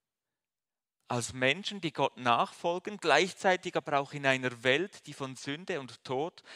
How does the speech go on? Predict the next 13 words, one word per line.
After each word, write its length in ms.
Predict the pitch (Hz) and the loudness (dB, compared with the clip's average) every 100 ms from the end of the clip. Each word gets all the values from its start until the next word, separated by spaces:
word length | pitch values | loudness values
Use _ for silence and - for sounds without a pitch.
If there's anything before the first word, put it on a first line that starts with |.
| - - | -20 -8
geprägt 600 | 139 - 131 196 - - | -8 -2 -2 -2 -6 -16
ist. 320 | 98 - _ _ - - | -18 -20 _ _ -20 -14
Not 380 | 143 160 202 - | 0 4 4 2
und 160 | 208 - | -4 0
Bedrängnis 680 | 156 160 156 175 202 202 - _ | 0 8 8 8 2 -2 -2 _
gehören 720 | 156 139 113 147 165 208 208 | -2 -2 0 0 2 -2 -8
zu 160 | - 139 | -12 -12
diesem 440 | - 147 - 127 | -6 -6 -4 -8
Leben 520 | 120 120 147 - 180 | -2 0 0 -2 -10
in 120 | 180 127 | -10 -10
dieser 320 | 123 - 110 | -10 -10 -4
Welt 280 | 117 160 165 | -4 -4 -10
dazu, 440 | - - 220 | -10 -12 -12